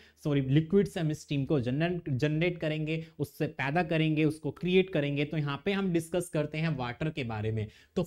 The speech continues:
phase transformation of pure substance we can say it is the water। क्या लेंगे स्टूडेंट, यहाँ पे हम वाटर को लेके चलेंगे, क्या लेके चलेंगे, वाटर को लेके चलेंगे। ठीक है स्टूडेंट, तो बात करते हैं अपने फेज डायग्राम के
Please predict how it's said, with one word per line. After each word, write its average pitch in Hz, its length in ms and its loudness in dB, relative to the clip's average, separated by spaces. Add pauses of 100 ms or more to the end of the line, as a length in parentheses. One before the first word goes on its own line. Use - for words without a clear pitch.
phase 220 320 4
transformation 196 720 -2
of 190 140 -2
pure 208 220 2
substance 160 540 -2
we 185 140 2
can 160 220 -4
say 156 200 -2 (200)
it 160 100 -2
is 123 160 0
the 131 160 -2
water। 107 300 -4 (320)
क्या 156 140 0
लेंगे 170 320 2
स्टूडेंट, 175 300 0
यहाँ 160 120 2
पे 196 100 -6
हम 196 140 0
वाटर 127 340 -2
को 156 160 -4
लेके 123 300 0
चलेंगे, 104 440 -4
क्या 135 160 -6
लेके 131 240 -2
चलेंगे, 143 360 -2
वाटर 117 360 -4
को 214 180 -2
लेके 127 280 -2
चलेंगे। 104 400 -6
ठीक 180 180 2
है 202 60 6
स्टूडेंट, 208 400 -2 (420)
तो 247 80 6
बात 196 500 2
करते 220 360 2
हैं 202 220 4
अपने 190 200 0
फेज 220 420 4
डायग्राम 180 420 0
के 180 140 0